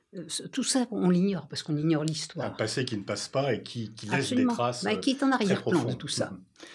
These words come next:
Speaker 2: Alors justement, continuons ce, ce tour d'horizon étranger avec, euh, plusieurs points. Si on quitte l'intérieur de la Russie pour voir les, les points, il y a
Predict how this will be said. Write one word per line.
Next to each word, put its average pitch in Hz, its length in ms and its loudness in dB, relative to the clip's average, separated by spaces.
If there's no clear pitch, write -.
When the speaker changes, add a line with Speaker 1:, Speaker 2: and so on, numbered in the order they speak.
Speaker 2:
Alors 139 140 2
justement, 214 420 2
continuons 170 720 2
ce, 120 220 -4
ce - 200 -4
tour 202 340 0
d'horizon 120 440 -2
étranger 113 500 -2
avec, 131 340 0
euh, 110 160 2
plusieurs 131 360 -4
points. 135 240 -4
Si 113 200 -6
on 98 140 -6
quitte - 240 -10
l'intérieur 185 320 0
de 214 60 4
la 135 100 2
Russie 117 260 -4
pour 110 180 -4
voir 117 140 2
les, 104 120 -2
les 98 120 -6
points, 180 280 0
il 127 60 -2
y 113 80 0
a 160 280 -2